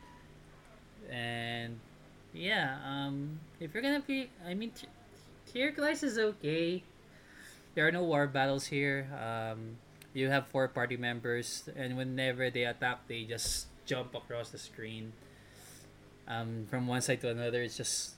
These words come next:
it's, it looks stupid, but I get why they're doing it. But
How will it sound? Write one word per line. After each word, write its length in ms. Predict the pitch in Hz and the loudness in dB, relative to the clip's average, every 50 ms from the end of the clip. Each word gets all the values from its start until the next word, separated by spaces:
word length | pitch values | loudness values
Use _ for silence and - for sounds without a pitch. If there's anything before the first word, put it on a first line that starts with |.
| - - | -10 -8
it's, 300 | 165 143 - - - - - | -6 -6 -4 -6 -8 -8 -6
it 140 | 208 190 196 | -6 -4 0
looks 180 | 226 247 247 - | -2 0 0 0
stupid, 440 | - - 156 156 156 156 147 143 127 | 0 2 0 2 2 0 0 0 0
but 180 | 131 123 120 - - - - - | 0 -2 -2 -2 -8 -16 -6 -2
I 140 | 117 113 | 0 0
get 280 | 110 107 - 123 117 113 - | -2 0 0 -2 -2 -2 -4
why 340 | 123 110 104 110 110 110 117 | -10 -10 -6 -4 -2 -2 0
they're 200 | 113 127 120 120 | 0 0 -2 0
doing 300 | 120 123 120 120 120 120 | -2 -4 -4 -4 -4 -4
it. 160 | 117 113 110 - - 123 | -4 -4 -6 -8 -14 -12
But 140 | 127 120 | -12 -10